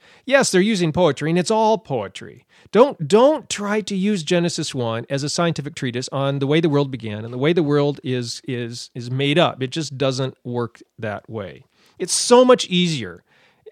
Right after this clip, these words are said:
and in my opinion, it's, it's, it's more honest as well. Um, to take the text seriously the way it is and recognize Genesis one for what it is, rather than try to force it into something it isn't. Genesis one is a poetic,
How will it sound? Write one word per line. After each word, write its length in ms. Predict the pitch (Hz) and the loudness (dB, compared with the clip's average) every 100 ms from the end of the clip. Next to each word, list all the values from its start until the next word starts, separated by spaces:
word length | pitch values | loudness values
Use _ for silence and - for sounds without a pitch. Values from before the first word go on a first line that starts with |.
| - | -4
and 160 | 156 | 0
in 80 | 156 | 2
my 100 | 175 | 2
opinion, 320 | 160 165 131 | 2 0 -2
it's, 400 | 143 - - - | -4 -4 -4 -4
it's, 220 | - 156 - | -6 -6 -6
it's 200 | 151 - | -6 -2
more 160 | 147 - | -4 -2
honest 580 | 147 175 185 101 - - | -2 0 -2 -4 -10 -10
as 180 | 131 123 | -10 -4
well. 460 | 139 160 98 - _ _ _ _ _ _ _ - | -2 0 -2 -8 _ _ _ _ _ _ _ -8
Um, 260 | 131 135 | -6 -6
to 120 | 143 | -6
take 220 | 180 226 233 | -2 -2 -2
the 60 | |
text 360 | 226 185 175 - | -4 -4 -4 -2
seriously 1120 | - - 285 277 180 123 - 101 101 135 131 | 0 0 0 2 0 0 -4 -8 -12 -12 -8
the 80 | 165 | -4
way 260 | 160 202 262 | 0 2 2
it 80 | 196 | 2
is 440 | 113 110 160 - _ - - - | 0 -2 -8 -10 _ -20 -10 0
and 240 | 180 185 | 2 4
recognize 920 | 247 269 302 220 147 127 139 208 - - - | 4 4 2 2 2 2 0 -2 -6 -14 -2
Genesis 420 | 139 254 254 214 | 4 4 4 0
one 180 | 185 165 | 2 2
for 140 | 160 160 | 2 0
what 180 | 156 | 2
it 100 | 156 | 2
is, 520 | 180 131 95 - - - _ _ - | 4 2 -2 -14 -16 -18 _ _ -2
rather 260 | 160 180 180 | 4 4 4
than 120 | 160 | 2
try 140 | 170 | 2
to 100 | 151 | 0
force 420 | - - 196 185 | -2 0 0 0
it 100 | 165 - | -4 -4
into 240 | 135 139 | -4 -4
something 400 | - 135 120 131 | -4 -4 -4 -6
it 80 | 135 | -2
isn't. 440 | 165 127 90 - - _ _ _ | -2 -2 -6 -16 -20 _ _ _
Genesis 460 | - 208 240 233 196 | 4 6 6 4 2
one 220 | 180 165 | 2 2
is 220 | 180 143 | 0 -2
a 120 | 143 139 | -2 -6
poetic, 720 | - 156 147 143 185 240 - | -6 -4 0 0 0 -4 -8